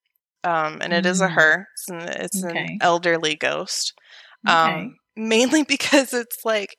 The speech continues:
Speaker 1: it's one thing if you go somewhere and interact with a ghost,
Speaker 2: Mm-hmm.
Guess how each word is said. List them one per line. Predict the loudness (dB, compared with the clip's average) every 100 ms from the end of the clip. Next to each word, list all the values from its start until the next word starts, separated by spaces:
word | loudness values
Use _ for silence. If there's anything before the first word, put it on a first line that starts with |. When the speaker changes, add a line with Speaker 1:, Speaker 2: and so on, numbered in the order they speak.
| -4
Speaker 1:
it's | -2 0
one | 2 2 2
thing | 0 2
if | -2 -2
you | -4 2
go | 4 4 2
somewhere | 2 2 2 2 2 0 -4
and | -4 -2
interact | 0 4 4 4 -2
with | -8
a | -4
ghost, | 2 2 2 -2 -4 -6 -14 -18 -6
Speaker 2:
Mm-hmm. | -4 -2 -6 -8